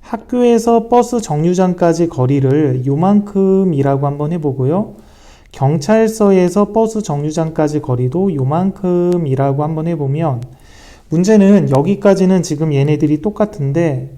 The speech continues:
경찰서에서 버스 정류장까지 거리가 이 킬로미터, 육백 미터만큼 더 길어야 되는 거죠. 그러니까 더 긴 부분이 이렇게 있는 겁니다. 긴 부분이 있는 거고요.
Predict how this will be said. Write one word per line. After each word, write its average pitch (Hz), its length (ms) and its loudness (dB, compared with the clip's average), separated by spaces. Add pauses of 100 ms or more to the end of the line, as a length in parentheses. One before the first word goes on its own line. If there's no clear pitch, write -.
경찰서에서 214 1040 4
버스 240 300 2
정류장까지 175 800 0
거리가 139 720 -2 (260)
이 170 160 0
킬로미터, 214 960 2
육백 156 340 2
미터만큼 180 560 0
더 151 180 -2
길어야 196 440 4
되는 139 240 0
거죠. 120 340 -4 (440)
그러니까 196 560 4
더 160 200 -2
긴 170 220 0
부분이 180 340 2
이렇게 170 360 0
있는 143 200 -2
겁니다. 123 500 -4
긴 156 220 -4
부분이 160 260 0
있는 135 220 0
거고요. 156 560 0